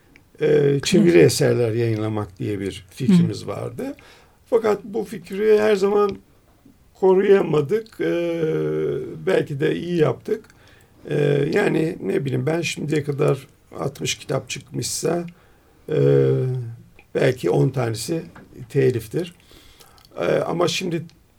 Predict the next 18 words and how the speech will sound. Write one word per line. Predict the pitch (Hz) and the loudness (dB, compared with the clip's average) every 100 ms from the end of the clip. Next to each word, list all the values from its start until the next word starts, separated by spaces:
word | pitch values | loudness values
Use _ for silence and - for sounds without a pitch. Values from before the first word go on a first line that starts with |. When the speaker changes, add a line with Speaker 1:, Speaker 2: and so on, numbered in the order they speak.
| - | -4
Speaker 1:
o | 175 156 | -4 -2
konuda | 160 143 147 143 | -2 0 0 2
daha | 143 143 135 | 4 2 0
ben | 127 123 120 117 | -2 -4 -4 -6
dikkat | 120 127 | -6 -6
etmeye | 107 - 123 | -6 -6 -6
çalışıyorum. | 113 117 113 123 113 117 117 | -4 -8 -8 -6 -6 -6 -8
E, | 135 120 135 | -6 -6 -2
yani | 147 139 | 0 -2
çünkü | - 190 151 | -4 -10 -6
telif | 147 - 202 | -6 -4 -2
alanına | 180 180 185 185 | 0 0 0 0
girince, | 175 127 143 165 240 180 139 151 - _ _ _ _ - - - _ - _ - | -2 -4 -8 -6 -4 -2 0 0 -2 _ _ _ _ -20 -20 -20 _ -20 _ -4
e, | 175 - - - - 170 - - 175 | 0 2 2 2 0 0 -4 -8 6
böyle | 202 208 | 6 6
ayda | 208 196 - 220 | 4 2 2 0
bir | 208 | -6
kitap | - - 160 | -8 -6 -6